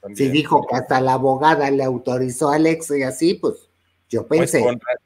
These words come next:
Speaker 1: con razón la abogada Olivia Rubio, con todos los pantalones, salió a decir, "Esta defensa no lo, no, no, no los enseñó". Pues claro, o sea, ella, la, la abogada va a decir,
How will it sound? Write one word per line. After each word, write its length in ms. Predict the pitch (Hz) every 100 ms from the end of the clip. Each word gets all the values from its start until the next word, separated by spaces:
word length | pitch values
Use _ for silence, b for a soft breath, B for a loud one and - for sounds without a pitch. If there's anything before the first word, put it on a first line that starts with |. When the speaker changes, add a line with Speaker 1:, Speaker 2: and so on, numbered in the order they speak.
| _ _ -
Speaker 1:
con 200 | 117 98
razón 400 | 113 - 139 135
la 60 |
abogada 360 | 110 101 104 107
Olivia 300 | 107 110 120
Rubio, 360 | 113 104 120
con 200 | - 92
todos 220 | - 98 98
los 120 | 98
pantalones, 600 | - 95 110 113 107 127
salió 220 | 98 95
a 40 | 101
decir, 340 | 98 110 113 _ _ _ -
"Esta 340 | 151 175 208
defensa 580 | 196 185 180 180 208 190
no 400 | 185 151 160 175
lo, 580 | 180 165 151 143 131 117
no, 220 | 123 123
no, 180 | 123 110
no 120 | 135
los 180 | 147 143
enseñó". 440 | 110 113 113 117 - _ _ -
Pues 220 | 101 -
claro, 480 | 170 180 151 156 -
o 40 | -
sea, 140 | 120
ella, 160 | 120 95
la, 300 | 101 107 92
la 120 | 104
abogada 360 | 104 113 160
va 80 | 165
a 40 | 131
decir, 360 | 131 147 143